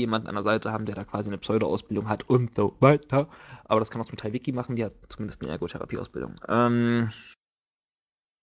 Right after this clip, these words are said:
genau. Personal Details. Shit, na egal, du hältst ja eh die Fresse. Und dann würde ich sagen, wir sprechen uns auf jeden Fall nochmal, wenn's soweit ist. Bis dahin, ich kann dir nix im Voraus geben. Du kommst erstmal über die Runden.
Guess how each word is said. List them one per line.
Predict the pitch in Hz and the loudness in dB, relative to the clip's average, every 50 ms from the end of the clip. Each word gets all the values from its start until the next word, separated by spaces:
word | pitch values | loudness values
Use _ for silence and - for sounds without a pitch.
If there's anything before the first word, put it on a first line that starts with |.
| _ _ _ _ _ _ _ _ _ - | _ _ _ _ _ _ _ _ _ 8
genau. | 240 240 202 143 120 117 104 101 - - - - _ - - - | 10 10 10 10 8 4 0 -6 -10 -14 -20 -20 _ -20 -12 -2
Personal | - 165 165 160 165 175 156 143 | 2 4 4 4 4 4 2 2
Details. | 156 147 - 135 131 113 92 95 - - - | 0 -2 -2 -2 -2 0 -2 -2 -4 -6 -2
Shit, | - - 147 - - - 139 | 2 2 2 2 0 -4 -2
na | 131 139 139 | 0 0 0
egal, | 139 131 131 117 113 | 2 2 2 2 2
du | 113 120 | 2 0
hältst | 120 117 - - | 0 0 0 0
ja | 123 | 0
eh | 113 | 2
die | 123 117 | 2 0
Fresse. | - - 98 82 - - 65 65 - | -2 -4 -6 -8 -6 -6 -8 -8 -8
Und | - - 76 110 120 123 123 127 127 127 127 127 131 135 135 135 131 | -6 -2 0 2 4 4 4 4 4 4 4 4 2 2 2 0 2
dann | 135 127 123 | 2 2 2
würde | 131 131 | 2 0
ich | 127 123 | 0 2
sagen, | 127 120 123 135 143 147 | 4 4 4 4 4 2
wir | 139 123 | 0 -2
sprechen | - - - 139 143 - 151 | -2 -4 -8 -6 -4 -4 -4
uns | 143 - | -4 -4
auf | 120 - | -4 -2
jeden | 127 120 117 | -2 -2 -2
Fall | - - 110 110 | -2 -4 -4 -4
nochmal, | 131 143 156 165 165 | -2 -2 -2 -2 0
wenn's | 160 135 120 - | -2 -2 -4 -2
soweit | 110 107 104 - | 0 0 0 0
ist. | - 165 160 - - - - - - - - - - - - - - - - - - - - - - - - - - - | -2 -4 -4 -6 -14 -18 -20 -20 -18 -18 -18 -16 -16 -16 -14 -14 -12 -12 -12 -12 -10 -10 -10 -10 -10 -10 -12 -14 -10 -4
Bis | - 147 - - | -2 0 2 6
dahin, | 160 151 143 123 139 151 151 147 135 123 | 6 6 6 6 6 6 6 6 4 2
ich | 117 - - | 0 -2 -4
kann | - 131 139 143 143 | -4 -2 -2 0 0
dir | 143 139 143 139 | 0 0 0 2
nix | 135 139 135 - - | 2 0 0 -2 -4
im | 127 | -4
Voraus | 117 - 143 139 139 143 143 139 - | 0 0 2 2 4 2 2 0 -2
geben. | - 147 151 160 165 165 160 _ _ _ _ _ _ _ _ _ _ _ _ - - | -2 -2 0 0 0 -2 -4 _ _ _ _ _ _ _ _ _ _ _ _ -8 -4
Du | |
kommst | 123 - 143 131 - | 0 2 2 2 4
erstmal | - 120 123 - 135 127 | 4 4 4 4 2 0
über | 120 | 2
die | 117 113 | 2 0
Runden. | - 90 90 - - - | 0 -2 -6 -10 -14 -20